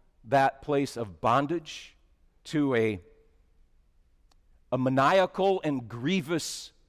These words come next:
master, unto a merciful and a gracious Lord. Still a master, but a merciful and gracious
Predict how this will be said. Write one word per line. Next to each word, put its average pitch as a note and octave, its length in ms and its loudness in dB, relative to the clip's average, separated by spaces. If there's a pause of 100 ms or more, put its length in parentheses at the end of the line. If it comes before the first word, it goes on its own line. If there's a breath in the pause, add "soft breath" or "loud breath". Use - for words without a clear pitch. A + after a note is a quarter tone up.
master, G#2+ 640 -4 (1800)
unto E3+ 640 2 (1500 soft breath)
a A#2 60 -4
merciful C3 1000 -2 (480)
and A#2 160 -8
a G#2+ 60 -4
gracious G#2+ 1000 -8 (140)
Lord. G2 400 -8 (1200)
Still A3 300 -2
a G#3 40 -2
master, F3 540 -2 (800)
but B2 180 0
a A#2+ 40 -2
merciful B2+ 640 -4
and G#2+ 180 -10
gracious A2+ 720 -8